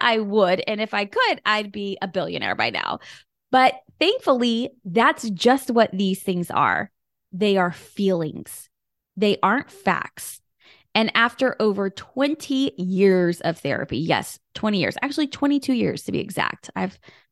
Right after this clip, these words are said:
done a lot of therapy in my life. I have learned one thing for sure. Just because we feel something doesn't mean it's true.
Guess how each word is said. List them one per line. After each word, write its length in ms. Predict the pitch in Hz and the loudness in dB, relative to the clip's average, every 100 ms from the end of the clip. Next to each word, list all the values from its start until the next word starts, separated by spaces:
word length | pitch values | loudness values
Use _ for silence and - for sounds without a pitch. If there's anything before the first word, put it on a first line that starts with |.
| _ | _
done 100 | 254 | 0
a 80 | 285 | 4
lot 160 | 233 | 4
of 60 | 190 | 2
therapy 320 | - 98 - | -2 -4 -6
in 60 | - | -4
my 120 | 85 | -2
life. 260 | 69 58 - _ _ _ _ _ - | -2 -4 -8 _ _ _ _ _ -2
I 140 | 240 | 2
have 160 | 311 262 | 2 4
learned 260 | 233 214 | 4 2
one 320 | 185 185 175 | 2 2 2
thing 220 | 185 175 165 | 0 -4 -4
for 180 | 156 | -4
sure. 420 | - - 95 78 - _ | -2 0 0 -2 -6 _
Just 440 | 185 247 247 311 - | -2 2 2 2 0
because 520 | 359 - 254 220 214 | 0 2 2 4 2
we 420 | 180 196 208 196 - - - | -2 0 0 -2 -6 -16 -2
feel 320 | 240 240 220 | 4 4 2
something 680 | - 170 160 - 156 151 175 - _ 190 165 | -2 -2 -2 -4 -6 -6 -8 -14 _ -12 0
doesn't 540 | 190 180 214 208 - | 4 4 2 0 -2
mean 320 | 185 180 165 - | -2 0 0 -2
it's 280 | 160 - | -4 -6
true. 500 | - - 156 - - | -12 -4 -2 -2 -6